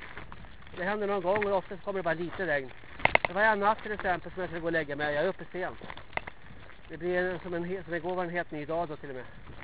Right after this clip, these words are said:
Innan jag slocknar. Så jag är alltså uppjagad så jag måste ha trådlösa hörlurar också i. Det är då-, dålig luft också i. Dålig luft i. I, eh, helt enkelt.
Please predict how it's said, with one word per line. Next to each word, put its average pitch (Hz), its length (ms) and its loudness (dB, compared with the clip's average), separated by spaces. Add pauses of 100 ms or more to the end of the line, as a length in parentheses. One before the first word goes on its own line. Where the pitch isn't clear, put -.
(1160)
Innan 160 140 2
jag 147 100 -4
slocknar. 143 500 -6
Så - 580 -10
jag 165 80 -2
är 175 60 6
alltså 175 140 0
uppjagad 180 560 4
så - 60 -4
jag 165 80 -2
måste 165 220 0
ha 160 160 2
trådlösa 160 560 0
hörlurar 165 420 2
också 135 260 -2
i. 143 160 -2 (640)
Det - 60 -6
är 160 40 -6
då-, 190 220 0
dålig 185 340 2
luft 208 320 0
också - 280 -4
i. - 200 -4 (1500)
Dålig 165 280 -4
luft 180 340 -4
i. 143 160 -8 (1800)
I, 135 260 -8
eh, 127 60 -4
helt 127 460 -6
enkelt. 123 340 -10